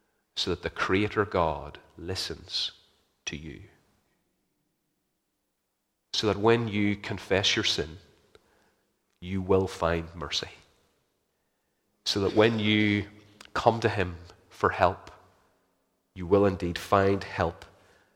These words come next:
in your time of need, in time of trouble. I just want just to pause <laughs> just for one second, just to take in that privilege that you have if you're a Christian.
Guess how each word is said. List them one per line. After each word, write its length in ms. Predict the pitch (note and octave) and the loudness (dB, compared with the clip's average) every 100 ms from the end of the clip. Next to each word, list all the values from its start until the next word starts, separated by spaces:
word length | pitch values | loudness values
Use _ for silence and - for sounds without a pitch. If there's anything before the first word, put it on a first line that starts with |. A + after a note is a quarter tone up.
| _ - | _ -10
in 120 | F2 | -6
your 120 | E2 | -6
time 420 | - - F2 E2+ | -4 -2 0 -2
of 120 | E2+ | -6
need, 380 | E2+ E2 E2 E2+ | -8 -8 -10 -12
in 100 | D2 | -12
time 300 | E2 - E2+ | -8 -4 -4
of 140 | E2+ - | -6 -6
trouble. 420 | - - D#2+ D#2 - _ _ _ _ _ _ _ _ _ _ _ _ _ _ _ _ _ - - | -4 -4 -6 -10 -18 _ _ _ _ _ _ _ _ _ _ _ _ _ _ _ _ _ -18 -6
I 60 | |
just 160 | - - | -2 2
want 120 | D#3 | 2
just 140 | - | 0
to 60 | - - | -2 -6
pause 500 | - G2 F2+ F#2 - | 2 4 6 4 4
<laughs> 100 | - | 2
just 160 | - - | 2 0
for 100 | A#2 | 0
one 440 | C3 A#2 C3+ C3+ | 2 4 4 2
second, 540 | - - F#2 - A2 G#2+ - - - | -4 2 2 2 -6 -8 -16 -14 -12
just 240 | - C#3+ - | -2 0 0
to 60 | B2 | -4
take 300 | - G2 F2+ | 0 2 4
in 200 | F2+ E2+ | 2 4
that 340 | E2+ E2+ - | 2 2 -2
privilege 480 | - D#2 E2+ F2+ - | -4 -2 -6 -8 -4
that 160 | D#2 C#2+ | -6 -6
you 240 | E2+ F2 | -8 -8
have 440 | E2+ D#2+ D#2+ G#2 - - _ - | -4 -4 -6 -10 -20 -20 _ -18
if 180 | - - | -12 -6
you're 140 | E2 | -6
a 40 | D#2+ | -6
Christian. 440 | - - - - | -2 0 -2 -4